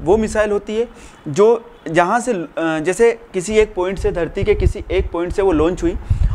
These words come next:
और वहाँ से लॉन्च होने के बाद में वो अपर एटमॉस्फेयर में जाती है और अपने टारगेट को धरती पर ही हिट करती है। So,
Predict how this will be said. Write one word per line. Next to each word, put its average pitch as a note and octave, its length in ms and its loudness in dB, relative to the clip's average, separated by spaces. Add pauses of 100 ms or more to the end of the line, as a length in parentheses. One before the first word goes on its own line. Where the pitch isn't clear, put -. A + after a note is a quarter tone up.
(160)
और G3 120 4
वहाँ G3 180 4
से A#3+ 120 0
लॉन्च A3 340 2
होने A3+ 200 2
के A#3+ 100 2
बाद G#3 240 4
में A3 160 -6
वो A3 180 0
अपर G#3+ 320 2
एटमॉस्फेयर F3 440 -4
में E3 80 -4
जाती D3+ 320 -2
है B3+ 120 -4 (300)
और G#3 100 4
अपने A3+ 240 0
टारगेट G#3+ 480 2
को A#3 100 -4
धरती F3+ 300 -6
पर G3 140 0
ही G#3 80 -2
हिट D#3+ 220 -4
करती A#2 360 -6
है। - 240 -6 (300)
So, G#3+ 320 4